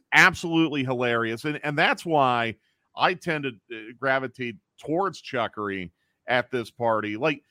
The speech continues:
you know, you're trying to be a good host and make sure the ice is always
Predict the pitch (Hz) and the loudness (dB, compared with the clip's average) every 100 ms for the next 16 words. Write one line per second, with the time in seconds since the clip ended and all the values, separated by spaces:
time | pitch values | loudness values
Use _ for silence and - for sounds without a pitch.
0 | _ - 190 185 185 202 190 165 151 131 | _ -6 -2 -2 -2 0 0 0 -2 0
1 | 135 120 117 120 113 117 117 107 123 120 | -2 -2 -2 -4 -6 -8 -8 -6 -6 -4
2 | 113 95 101 110 120 - 113 123 113 113 | -4 -6 -2 -2 -2 -6 -6 -2 0 0
3 | 110 98 - | -4 -6 -14